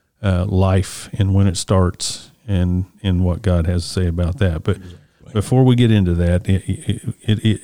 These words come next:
Speaker 1: it was that, so a woman could make a choice to not have a baby.
Speaker 2: Right.
Speaker 1: Okay. Now, wh-, what do we, where we go from there is, is where we go from there. But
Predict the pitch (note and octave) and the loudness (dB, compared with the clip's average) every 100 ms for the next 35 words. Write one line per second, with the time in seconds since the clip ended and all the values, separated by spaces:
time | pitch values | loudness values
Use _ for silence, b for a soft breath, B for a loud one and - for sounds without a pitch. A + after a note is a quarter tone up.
0 | A2 A2 A2+ G#2+ - - G#2 - - _ | 0 0 2 0 -2 -2 -2 -2 -14 _
1 | - A2 G2 G2+ A#2 B2 B2 - A2 A#2 | -2 0 2 4 4 4 2 0 -4 -2
2 | G2 F2+ G#2 F#2 - - F#2+ E2 D#2 - | -2 -2 -4 -6 -10 -8 -6 -6 -8 -10
3 | - - _ _ _ _ - G2 E2+ E2+ | -10 -14 _ _ _ _ -8 -4 -2 -2
4 | F2+ F2 F#2 F2+ F#2 E2+ E2+ - _ _ | -2 -4 -6 -6 -8 -10 -14 -16 _ _
5 | _ _ F#2 E2+ - _ F#2 F2+ F2+ - | _ _ -8 -8 -10 _ -6 -4 -4 -6
6 | F#2+ F2+ F2+ b b b b b - G2 | -4 -4 -4 b b b b b -14 -14
7 | - G2+ G#2+ G#2+ G#2+ G#2+ G2+ G#2+ G#2+ G#2+ | -4 0 2 2 0 0 0 2 2 2
8 | G2+ - G2 G2 F#2+ F#2+ G2 F#2 F2 - | 0 0 2 2 2 0 -2 -4 -4 -4
9 | - F#2 G2+ F#2 F2+ F2+ F2+ G#2 F2+ E2 | -6 -6 -4 -4 -4 -4 -4 -4 -4 -2
10 | D#2+ E2+ | -4 -6